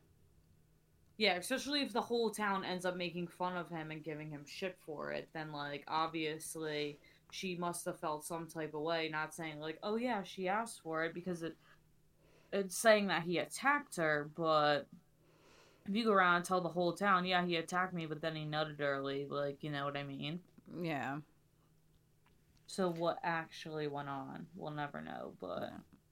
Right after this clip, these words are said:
Speaker 2: So following his graduation, he failed his entrance exam to the Moscow State University,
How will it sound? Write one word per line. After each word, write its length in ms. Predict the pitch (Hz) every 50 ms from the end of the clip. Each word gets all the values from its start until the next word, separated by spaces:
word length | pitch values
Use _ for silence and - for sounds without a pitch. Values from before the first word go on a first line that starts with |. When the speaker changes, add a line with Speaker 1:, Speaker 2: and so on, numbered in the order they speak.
| _ _ - - - - - - - - - - - - - - - _ _ _ _ _ _ _ _ _ _ _ -
Speaker 2:
So 140 | - 254 233
following 400 | - 220 233 277 349 370 339 311
his 160 | 277 220 -
graduation, 800 | - 185 175 175 170 175 165 170 160 165 170 - - 160 160 160
he 200 | 160 - 185 175
failed 380 | 170 - 185 180 180 185 190
his 200 | 208 226 190 - -
entrance 500 | 156 - - - - 214 220 - - -
exam 520 | 226 220 196 190 208 208 208 208 202 202 208
to 300 | - - 190 170 165 160
the 160 | 160 170 160
Moscow 540 | 160 156 156 160 160 160 - - 170 160 156
State 320 | - - - 165 160 -
University, 1000 | - 156 147 143 143 165 156 156 156 151 - - - 156 151 147 147 156 160 -